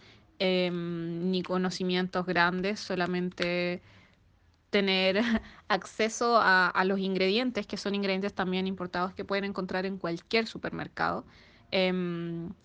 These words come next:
como fideos de arroz, camarones ecuatorianos, em,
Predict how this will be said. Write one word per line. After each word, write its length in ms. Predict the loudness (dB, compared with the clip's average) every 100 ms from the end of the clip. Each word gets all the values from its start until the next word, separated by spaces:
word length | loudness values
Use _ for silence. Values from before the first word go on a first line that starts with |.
| 0
como 600 | 2 4 2 2 2 0
fideos 380 | 0 2 2 4
de 100 | 2
arroz, 440 | 6 6 4 2
camarones 540 | 0 0 0 0 -2 0
ecuatorianos, 1160 | -2 -2 0 4 4 4 2 -2 -4 -4 -8 -18 -20 -20 -4
em, 720 | 0 2 0 -2 -6 -6 -10